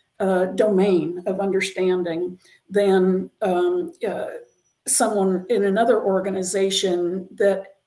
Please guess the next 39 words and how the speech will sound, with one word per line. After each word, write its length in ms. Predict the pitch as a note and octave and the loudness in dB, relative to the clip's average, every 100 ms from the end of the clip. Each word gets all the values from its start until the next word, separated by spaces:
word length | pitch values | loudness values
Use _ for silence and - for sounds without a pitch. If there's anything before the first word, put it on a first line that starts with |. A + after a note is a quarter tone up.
| C4 C4 | -8 0
doesn't 260 | A3+ A#3 | 0 2
have 160 | G3+ F#3+ | 0 0
the 80 | G3 | 0
same 240 | A3 F#3+ | 0 -2
experience, 920 | F3 - - F#3+ G3 F#3 F#3 - - - | -4 -6 -4 0 0 0 -2 -6 -8 -6
um, 420 | G3 F3+ F3 F#3 - | -4 -2 -4 -6 -2
with, 380 | G3 F#3 F#3 - _ _ _ _ | 2 2 -2 -10 _ _ _ _
uh, 200 | G3+ F3 - - | -4 -4 -4 -6
people 320 | C4 C4 F3 | -4 -4 -2
interaction 840 | F#3 F#3+ F3+ A3+ - - - C#4 - | 0 0 -2 -4 -4 -8 -8 -12 -10
like 420 | G3 F#3 E3+ - - _ _ _ _ | -4 -4 -4 -8 -16 _ _ _ _
uh, 200 | G#3+ F3+ - | -4 -2 0
and 80 | |
now, 280 | F#3+ F#3 F#3 | 0 2 0
now 200 | F#3+ F#3 | 0 0
I'll 120 | F#3 | 0
have 200 | F3 F#3 | -2 -4
to 380 | F#3 E3+ F3 G#3 - B3+ | -4 -2 -2 -4 -10 -2
grope 320 | G3 G3 - | 0 0 -2
for 460 | - F#3 F3+ F#3+ - | -4 -2 -2 -6 -8
what 140 | G#3 | -8
that 160 | F#3+ F3 | -6 -8
would 140 | - | -4
be. 200 | C4+ C4 | -2 0
But 200 | G3 G3+ | -2 -2
I 80 | G3+ | -2
mean, 240 | G#3 G#3 G3+ - - _ - - - | 0 -2 -4 -12 -20 _ -20 -10 -4
I'll 140 | C4 | -2
give 160 | D#4 D#4+ | -2 0
you 140 | D#4+ | 2
an 60 | B3 | 0
example, 640 | G3 F#3+ G3+ B3+ - F3 | -2 -2 -2 -2 -4 -4
though, 320 | F#3 F#3 F3+ G#3 | -4 -4 -4 -2
of 340 | G#3+ G3 G#3 - | 0 0 0 -4
an 140 | A3+ F#3 | -4 -2
experience 580 | F#3 - G#3+ A3 G#3 - | -2 -4 -4 -4 -6 -6
we 100 | F#3+ | -4
had 240 | F#3 E3+ | -4 -4
here. 560 | - A#3 A#3 F3+ - | -6 -2 0 0 -4